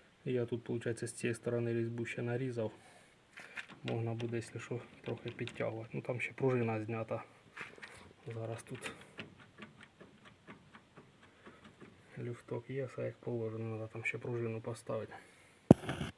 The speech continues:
М, такий хомут, типа, зробив. Це із вентилятора москвичовського, з пропелера,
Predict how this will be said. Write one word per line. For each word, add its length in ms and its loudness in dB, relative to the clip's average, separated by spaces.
М, 300 -2
такий 240 0
хомут, 380 2
типа, 280 -2
зробив. 460 0
Це 260 2
із 400 -2
вентилятора 580 4
москвичовського, 1040 0
з 60 -12
пропелера, 640 2